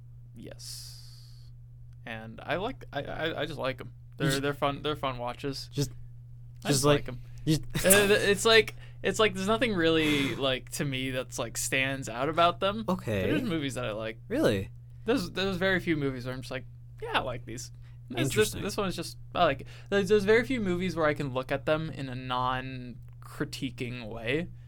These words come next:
Speaker 1: and the prequels are ones that I can. Um, so I make sure to preserve that <laughs>
Speaker 2: Okay.
Speaker 1: by not heavily critiquing them.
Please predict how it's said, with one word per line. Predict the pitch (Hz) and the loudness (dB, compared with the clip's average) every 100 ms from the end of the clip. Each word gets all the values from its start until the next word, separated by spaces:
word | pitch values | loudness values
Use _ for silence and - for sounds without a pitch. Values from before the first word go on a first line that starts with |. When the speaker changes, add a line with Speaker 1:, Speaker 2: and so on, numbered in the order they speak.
| - - - - | -16 -16 -14 -2
Speaker 1:
and | 147 | 0
the | 127 | 0
prequels | 156 160 156 131 | 0 0 0 -2
are | 123 | -4
ones | 120 98 - | -6 -8 -8
that | 92 | -6
I | 80 76 | -6 -8
can. | - - - - - - - - - | -8 -8 -8 -12 -14 -16 -16 -16 -10
Um, | 120 107 - - - | -8 -8 -12 -14 -12
so | - | -8
I | 117 | -6
make | 117 117 | -6 -8
sure | - | -8
to | 120 | -10
preserve | 123 110 95 107 - | -10 -12 -10 -12 -12
that | - - - - - - - 190 - 165 | -12 -12 -14 -16 -14 -10 -4 -4 -2 -6
<laughs> | - | 2
Speaker 2:
Okay. | 220 233 143 120 | 4 6 6 6
Speaker 1:
by | 143 131 | 6 4
not | 131 131 117 - - - - - | 2 0 0 -4 -14 -14 -10 -2
heavily | - 139 - 117 92 | 4 4 4 -2 -2
critiquing | 120 117 123 120 - - | -4 -4 -2 -4 -6 -10
them. | - | -12